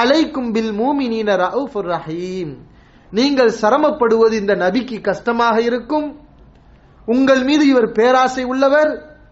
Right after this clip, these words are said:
இறைநம்பிக்கையாளர்களுக்கு கருணையாளர் என்று ரசூலுல்லாஹி ஸல்லல்லாஹு அலைஹி அவர்களை பத்தி அல்லாஹ் சொல்லுகிறான். அவர்கள் வந்து ஒரு கருணை நபி. இந்த சமூகத்துக்கு எதிராக நாம சாட்சி சொல்லுவோமா? இதை நினைத்துத்தான் முஹம்மது ரசூலுல்லாஹி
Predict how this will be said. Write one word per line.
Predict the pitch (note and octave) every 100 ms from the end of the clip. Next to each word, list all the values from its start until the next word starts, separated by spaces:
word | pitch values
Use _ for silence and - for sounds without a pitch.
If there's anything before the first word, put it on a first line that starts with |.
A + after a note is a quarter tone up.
| - - - - _ -
இறைநம்பிக்கையாளர்களுக்கு | F#3 B3 D4+ C#4 B3+ - A#3 G#3 G#3 G3 F#3+ - F3
கருணையாளர் | - G3 C4+ C#4 A3+ F#3 E3+ C#3 - - - _
என்று | F#3+ G#3 G3
ரசூலுல்லாஹி | F3+ E3+ E3+ C#4 B3 A3 G3 F3
ஸல்லல்லாஹு | F3+ A3 A3
அலைஹி |
அவர்களை | G#3 G3 F3+
பத்தி | G3 G3
அல்லாஹ் | G3+ G3 G3
சொல்லுகிறான். | F3 E3+ D#3+ C#3+ B2 - _ _ _
அவர்கள் | - G#3+ G#3 G3
வந்து | F#3 G3 A3
ஒரு | F3+
கருணை | F3+ E3+ G#3 A3
நபி. | F#3 D#3 D3 A#2 - - - _ _ - _
இந்த | E3
சமூகத்துக்கு | E3 F3 G#3 C4 - G#3 F#3+
எதிராக | F#3+ G3 F#3 F3+
நாம | D#3+ F#3+
சாட்சி | G3 F3 F3+ G3+ F#3 D#3
சொல்லுவோமா? | D3 C#3+ C3+ C#3 B2 - - _ - - - - - -
இதை | D#3+ F3 E3+
நினைத்துத்தான் | F#3 A#3 A#3+ G#3 - G3+ G#3
முஹம்மது | F3+ G3 G3
ரசூலுல்லாஹி | E3+ D#3+ F#3+ F3+ E3+ D#3+ D3+